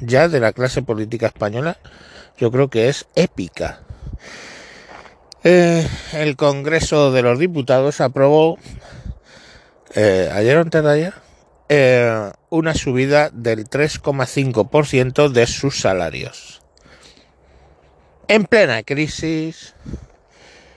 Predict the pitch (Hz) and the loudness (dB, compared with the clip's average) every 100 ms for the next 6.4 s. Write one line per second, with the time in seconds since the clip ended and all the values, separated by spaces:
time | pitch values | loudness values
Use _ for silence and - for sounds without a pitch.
0 | - 147 147 139 135 139 131 131 127 127 | -2 0 2 2 0 -2 -4 -4 -6 -8
1 | 127 - - _ _ _ _ _ _ _ | -10 -12 -20 _ _ _ _ _ _ _
2 | _ _ - - - - 151 143 143 139 | _ _ -20 -20 -4 2 4 4 2 0
3 | 139 135 175 165 147 - - 127 123 - | 0 2 2 0 -2 -12 -10 -4 -4 0
4 | 117 107 101 - 135 123 117 110 120 117 | 2 4 2 2 4 4 2 0 -2 -2
5 | 123 156 139 117 107 127 135 113 107 104 | -2 -2 0 -2 -2 0 2 4 4 4
6 | 156 139 139 | 4 4 2